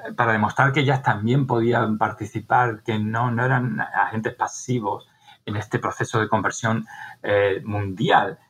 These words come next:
que tanto había movilizado a los habitantes del imperio, a, a, a, a los habitantes masculinos.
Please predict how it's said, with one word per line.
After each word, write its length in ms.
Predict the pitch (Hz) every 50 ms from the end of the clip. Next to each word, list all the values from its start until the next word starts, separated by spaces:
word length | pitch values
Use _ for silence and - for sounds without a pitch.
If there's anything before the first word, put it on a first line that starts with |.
| _ _ -
que 160 | 101 101 95
tanto 480 | - - 117 117 117 110 107 - 117 110
había 480 | 104 107 107 113 107 107 107 104 101
movilizado 1080 | 98 98 101 104 107 107 104 104 101 98 - - - - 110 110 110 107 110 104 101 98
a 40 | 104
los 160 | 101 92 95
habitantes 420 | 101 101 92 113 110 110 113 104
del 120 | 98 98 101
imperio, 320 | 98 92 - 151 120 104
a, 100 | 98 98
a, 880 | - - - - 104 98 - - - - - - - - - - - -
a, 40 | - - - - _ _ - _ _ _
a 60 | -
los 160 | 95 - -
habitantes 460 | 98 98 98 - 110 117 113 139 127 110
masculinos. 840 | 107 104 - - _ - 107 160 214 165 113 92 82 - _ _